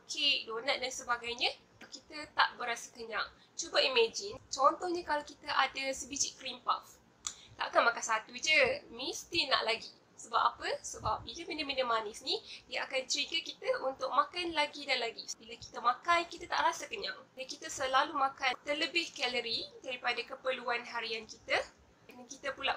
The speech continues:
kurang exercise, kalori pun tak dibakar, maka lebihan kalori inilah yang akan ditukar menjadi lemak dan naiklah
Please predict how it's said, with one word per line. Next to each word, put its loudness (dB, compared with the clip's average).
kurang 2
exercise, 4
kalori 2
pun -8
tak -2
dibakar, 4
maka -6
lebihan -2
kalori -4
inilah -6
yang -2
akan -6
ditukar 2
menjadi -6
lemak 6
dan -4
naiklah 6